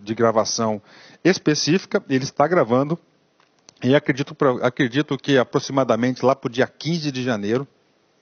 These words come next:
cem por cento do conteúdo prometido já vai estar disponível pra você aí, aluno do lac Concurso, né? Atualidade do mercado financeiro, é o professor Luiz Antônio,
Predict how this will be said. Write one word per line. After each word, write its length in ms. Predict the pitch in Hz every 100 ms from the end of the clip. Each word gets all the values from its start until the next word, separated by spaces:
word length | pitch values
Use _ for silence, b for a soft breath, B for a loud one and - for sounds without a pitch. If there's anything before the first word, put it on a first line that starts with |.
| _ _
cem 400 | - - - 240
por 220 | 247 226
cento 340 | - 151 143 135
do 160 | 120
conteúdo 640 | 185 190 190 131 120 117 - B B B _
prometido 640 | - 185 139 - 135 131 131
já 100 | 135
vai 120 | 123
estar 160 | -
disponível 500 | 117 - 123 110 113
pra 280 | - 113 127 -
você 440 | 113 147 - 131
aí, 200 | 110 107 B B B -
aluno 300 | 110 123 127
do 80 |
lac 340 | 160 104 123 -
Concurso, 680 | 147 131 98 85 - - - _ _
né? 260 | 101 120 143 - _ B 131 _ _ _ _ _ _ - -
Atualidade 460 | 202 196 175 180
do 80 | 170
mercado 280 | 165 160 156
financeiro, 600 | 190 190 - 175 214 -
é 60 | 143
o 40 |
professor 340 | - 127 - 131
Luiz 160 | 131
Antônio, 420 | 156 123 131 165